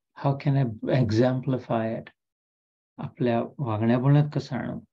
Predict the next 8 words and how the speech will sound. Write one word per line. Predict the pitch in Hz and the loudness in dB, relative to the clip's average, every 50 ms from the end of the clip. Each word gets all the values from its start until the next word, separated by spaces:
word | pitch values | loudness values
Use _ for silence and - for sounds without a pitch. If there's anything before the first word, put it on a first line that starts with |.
| _ _ _ - - _ _ _ _ _ _ _ _ _ _ _ _ _ _ _ _ _ _ - | _ _ _ -20 -20 _ _ _ _ _ _ _ _ _ _ _ _ _ _ _ _ _ _ -2
तर | 147 123 117 107 | 0 0 0 0
हे | 107 127 113 | 0 0 2
जे | 107 117 113 110 - - - _ _ _ _ _ _ _ _ _ _ _ _ _ _ _ _ _ _ _ _ _ _ _ _ - - _ _ _ _ - 120 | 2 2 0 0 -2 -4 -10 _ _ _ _ _ _ _ _ _ _ _ _ _ _ _ _ _ _ _ _ _ _ _ _ -20 -20 _ _ _ _ -2 0
last | 117 113 107 107 - - - - | 2 2 2 0 -2 -6 -4 0
phase | 131 117 104 | 2 2 2
of | 110 107 | 2 0
the | 107 113 | 0 -2
treatment, | 113 - 113 110 110 - - 127 - - - | -2 0 -4 -4 -4 -4 -8 -8 -10 -12 -16